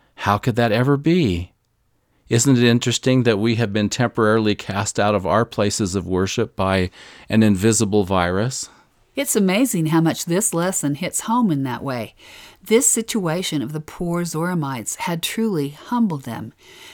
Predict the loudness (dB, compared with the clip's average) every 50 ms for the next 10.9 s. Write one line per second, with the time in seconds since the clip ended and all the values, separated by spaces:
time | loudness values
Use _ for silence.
0 | -10 -4 -2 -2 0 0 0 0 0 0 0 2 2 2 2 2 2 0 -2 -6
1 | -8 -6 -6 -4 -4 -4 -6 -6 -6 _ _ _ -6 -4 -2 -2 -2 -2 -4 -8
2 | -8 -8 -6 -4 -4 -4 -4 -4 -4 -6 -6 -4 -6 -6 -8 -8 -10 -8 -6 -6
3 | -6 -6 -8 -8 -4 0 4 4 4 4 4 2 0 -2 -4 -4 -6 -8 -6 -4
4 | -2 -2 -2 -2 -4 -4 -4 -4 -4 -6 -6 -6 -6 -10 -12 _ _ _ -20 -20
5 | -20 -20 -16 _ 0 2 2 2 2 0 -2 -2 -2 -4 -6 -6 -4 -4 -2 0
6 | 0 0 0 0 0 -2 -2 -2 -2 -4 -4 -6 -6 -4 -4 -4 -4 -2 -2 -2
7 | -2 -2 -2 -4 -6 -14 _ _ -12 -10 -8 -6 -6 -6 -6 -6 -6 -6 -4 -4
8 | -4 -4 -4 -4 -4 -4 -6 -8 _ _ _ -20 -20 -20 _ -4 -2 0 2 2
9 | 2 2 0 -2 -2 0 2 2 2 2 0 -4 -4 -4 -2 -2 -2 -2 -2 0
10 | 0 0 0 -2 -4 -4 -4 -4 -4 -4 -2 -4 -4 -6 -6 -8 -12